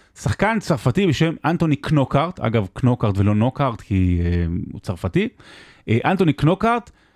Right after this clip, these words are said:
עושה את האם-אימא של ההצגות. באמת, את ההצגה הכי גדולה שיכולה לראות בפנדל, טרום עידן עבר, לסטר מקבלת פנדל ב-, במגרש של ווטפורד.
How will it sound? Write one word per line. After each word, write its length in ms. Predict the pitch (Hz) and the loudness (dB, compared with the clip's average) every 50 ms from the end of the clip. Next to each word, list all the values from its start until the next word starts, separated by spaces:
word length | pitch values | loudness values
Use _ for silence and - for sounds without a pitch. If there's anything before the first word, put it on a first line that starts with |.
| _ _ _ _ _ _ _ | _ _ _ _ _ _ _
עושה 560 | - - 123 - - - 220 233 240 226 180 165 | -4 -4 -4 -2 0 0 2 2 2 0 0 0
את 120 | - - | 0 0
האם-אימא 520 | 170 - 208 240 247 202 196 226 226 208 | -2 0 2 2 2 2 0 0 0 0
של 180 | 185 - 170 139 | -2 -2 0 0
ההצגות. 600 | 127 127 - - - 104 104 107 95 - - - - | 0 0 -2 -2 -2 0 2 2 2 0 -4 -10 -4
באמת, 520 | 123 117 135 160 185 208 247 262 262 226 185 | 0 2 2 2 4 2 2 2 2 0 0
את 120 | 147 - | 0 0
ההצגה 520 | 147 139 135 - - 151 131 143 190 208 | 0 0 0 -2 -2 -2 0 2 0 0
הכי 160 | 196 - - 196 | 0 0 -2 0
גדולה 260 | 175 170 170 165 147 | 0 2 2 2 2
שיכולה 340 | 127 151 127 123 139 139 139 | 0 0 2 2 2 2 2
לראות 200 | 135 131 135 123 | 2 2 2 2
בפנדל, 480 | 113 - - 175 190 180 180 175 156 - _ _ _ - | 2 2 2 0 2 2 0 0 -2 -4 _ _ _ 2
טרום 260 | - 123 143 156 147 | 2 4 4 4 4
עידן 260 | 135 113 127 120 104 | 2 2 2 2 2
עבר, 380 | 95 90 104 147 185 202 208 214 - - - _ _ _ _ - | 2 2 2 2 2 2 0 -4 -8 -12 -20 _ _ _ _ -2
לסטר 420 | 110 147 220 214 - - 240 220 | 0 0 0 0 0 -2 0 0
מקבלת 540 | 185 160 - 147 127 131 156 170 170 - - - | 0 0 0 0 0 0 0 0 -2 -4 -6 -2
פנדל 360 | - 170 170 156 131 104 87 82 - _ _ _ _ _ _ _ _ _ _ _ - | -2 0 0 2 0 0 0 -2 -6 _ _ _ _ _ _ _ _ _ _ _ -12
ב-, 420 | 98 90 92 95 101 131 156 185 | -10 -8 -4 0 2 2 2 2
במגרש 440 | 180 160 165 165 160 151 151 139 - | 2 0 0 -2 0 -2 -2 0 0
של 60 | 147 | 2
ווטפורד. 400 | 123 127 131 - - - 90 85 | 2 2 0 0 -2 -4 -4 -4